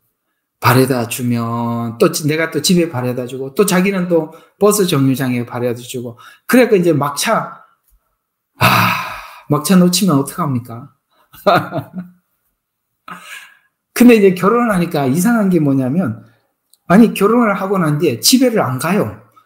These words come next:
그게 되게 <laughs> 어색하더라고. 옛날에는 꼭 집에 바래다 주고 그랬는데, 뭐, 집에를 안 가. 그러니까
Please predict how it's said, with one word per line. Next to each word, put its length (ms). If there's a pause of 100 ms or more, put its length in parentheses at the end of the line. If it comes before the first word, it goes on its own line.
(260)
그게 280
되게 300
<laughs> 20
어색하더라고. 840
옛날에는 560 (260)
꼭 240
집에 280
바래다 380
주고 200
그랬는데, 580 (420)
뭐, 100
집에를 440
안 180
가. 180
그러니까 280